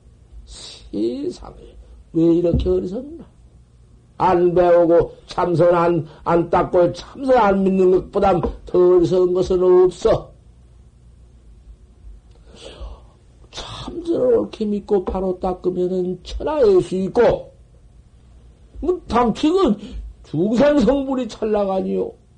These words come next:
눈, 눈 깜짝새 견성하는 것인데, 그 내가 나 찾는 놈인데 뒤집을 것도 없어.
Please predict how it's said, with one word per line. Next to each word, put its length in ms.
눈, 240
눈 200
깜짝새 760
견성하는 680
것인데, 640
그 340
내가 400
나 200
찾는 320
놈인데 380
뒤집을 320
것도 260
없어. 340